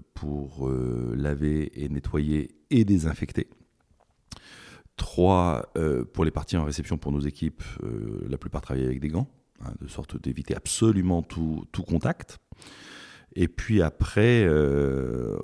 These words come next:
on a, euh, on a désinfecté, euh, avec des systèmes de, de vapeur d'eau, euh, très chauds qui, euh, en quelques minutes, euh, bah, euh, je pense notamment à tous les couvre-lits, housses de couette, et cetera, permettaient d'avoir une chambre, euh, une chambre nickel.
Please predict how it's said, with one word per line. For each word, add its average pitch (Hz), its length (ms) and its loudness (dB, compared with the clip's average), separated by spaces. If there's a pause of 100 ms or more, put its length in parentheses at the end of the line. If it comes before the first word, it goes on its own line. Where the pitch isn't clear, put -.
on 71 460 0
a, 85 340 2
euh, 67 320 -2 (100)
on 76 160 0
a 76 80 2
désinfecté, 78 800 -2
euh, 69 240 -2 (420)
avec 76 220 0
des 76 80 -6
systèmes 80 480 0
de, 71 480 0
de 69 100 0
vapeur 76 320 0
d'eau, 73 300 0
euh, 62 800 -2
très - 180 -4
chauds - 240 -4 (720)
qui, 85 380 0
euh, 71 260 2
en 65 120 -2
quelques - 320 -4
minutes, 73 520 0
euh, 67 600 -4
bah, - 80 -10 (120)
euh, 55 220 -10 (120)
je - 100 -16
pense - 280 -12
notamment 69 360 -6
à 67 60 -6
tous 71 140 -12
les 69 100 -8
couvre-lits, 65 680 -6
housses 73 140 -6
de 69 80 -8
couette, - 240 -8
et - 40 -20
cetera, 67 460 -6 (480)
permettaient 73 580 2
d'avoir 69 480 -2
une 62 100 -4
chambre, 78 380 -4
euh, 62 640 -6
une 64 80 -8
chambre 73 180 -4
nickel. 80 220 -2